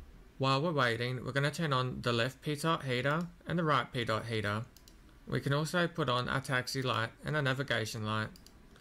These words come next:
We can put our beacon, our strobe and our tail floodlight. Now look at the I T T. If there is a little white triangle in the I T T in the green zone in both, we can go back down to here and switch the ignition to off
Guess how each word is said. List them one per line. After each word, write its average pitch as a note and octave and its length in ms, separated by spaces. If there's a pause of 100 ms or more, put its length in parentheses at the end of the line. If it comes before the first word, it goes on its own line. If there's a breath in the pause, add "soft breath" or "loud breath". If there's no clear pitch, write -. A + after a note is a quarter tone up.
(180)
We - 80
can A2 140
put B2 160
our A2+ 180
beacon, D#3 540 (100)
our F#3+ 120
strobe C3 420 (120)
and D3 120
our C#3 80
tail C3 240
floodlight. G#2+ 540 (2500)
Now C3+ 160
look F#3 220
at A3 80
the F#3 120
I C#3 140
T C#3+ 220
T. A2 420 (140)
If B2+ 180
there C3+ 160
is C3+ 100
a C#3 60
little E3 200
white D3 260
triangle B2 500
in A#2+ 140
the A#2+ 120
I C3 140
T D#3+ 180
T C#3 220
in B2 80
the A#2+ 80
green B2 320
zone C#3+ 360
in C3 160
both, A2+ 500 (1300)
we B2 100
can B2 100
go B2+ 140
back B2+ 260
down E3+ 240
to E3+ 140
here A#2 460
and A#2+ 140
switch - 360
the A#2+ 100
ignition B2 440
to A#2 240
off F3+ 360